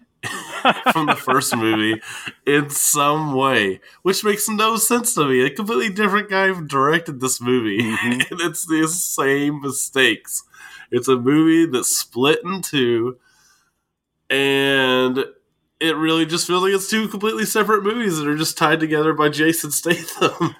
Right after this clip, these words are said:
Speaker 1: <laughs> in a lot of ways. I, I, that being said, though, I do think that every other part of this movie is an improvement on the last one.
Speaker 2: Hmm.
Speaker 1: So I'm, I'm enjoying the movie more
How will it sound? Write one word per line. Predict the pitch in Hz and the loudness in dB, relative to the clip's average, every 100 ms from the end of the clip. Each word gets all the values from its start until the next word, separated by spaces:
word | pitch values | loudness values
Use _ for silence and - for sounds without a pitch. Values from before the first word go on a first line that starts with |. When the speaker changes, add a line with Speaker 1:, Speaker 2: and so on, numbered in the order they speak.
| - | -10
Speaker 1:
<laughs> | - 160 | -6 -2
in | 147 | 0
a | 143 | 0
lot | 131 123 120 | 2 2 4
of | 117 | 4
ways. | 113 110 107 110 | 4 2 0 -2
I, | 123 135 - - | 0 0 0 -2
I, | 131 - - - _ _ _ _ _ | -2 -4 -20 -20 _ _ _ _ _
that | 214 233 | -2 2
being | 226 160 | 2 0
said, | - 202 240 151 | 2 2 2 0
though, | 107 92 98 117 _ - | 0 0 -2 -4 _ -2
I | 147 | 0
do | 165 160 208 | 0 0 -2
think | 240 220 196 | -2 -4 -2
that | 156 - - | -4 -4 -2
every | 139 139 120 | 0 2 2
other | 131 117 | 2 0
part | - 117 | 2 0
of | 117 | 0
this | 110 - | -4 -4
movie | 104 107 131 202 254 254 _ _ _ _ _ | -2 0 2 0 -2 -8 _ _ _ _ _
is | 160 190 202 | 0 0 2
an | 202 | 0
improvement | 180 - 190 226 165 - | 0 0 0 0 -2 0
on | 170 196 | 0 0
the | |
last | 196 208 247 - | 2 2 2 -2
one. | 113 76 92 _ _ | -4 -6 -8 _ _
Speaker 2:
Hmm. | 107 104 98 90 - | -4 -2 -2 -6 -6
Speaker 1:
So | - 170 165 - - _ | -2 2 0 -2 -10 _
I'm, | - 160 202 - | 0 0 0 0
I'm | 156 190 | 0 0
enjoying | 156 123 135 208 220 | -2 0 0 2 2
the | 151 | 0
movie | 120 185 269 185 123 | 0 0 0 0 0
more | 107 104 104 120 | 0 -2 -2 -6